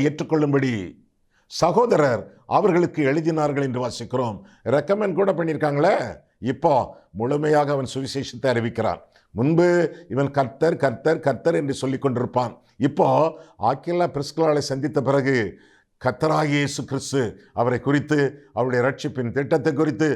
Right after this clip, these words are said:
எல்லாவற்றையும் அறிந்தவன், இப்போ முழுமையாக செய்தி அறிவிக்க ஆயத்தமுள்ளவன்.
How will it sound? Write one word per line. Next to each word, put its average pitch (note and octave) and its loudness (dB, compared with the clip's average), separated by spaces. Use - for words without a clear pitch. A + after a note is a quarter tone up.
எல்லாவற்றையும் F3 2
அறிந்தவன், D#3+ 0
இப்போ A2+ -8
முழுமையாக A3 0
செய்தி F3 -2
அறிவிக்க D3+ 0
ஆயத்தமுள்ளவன். D3+ 0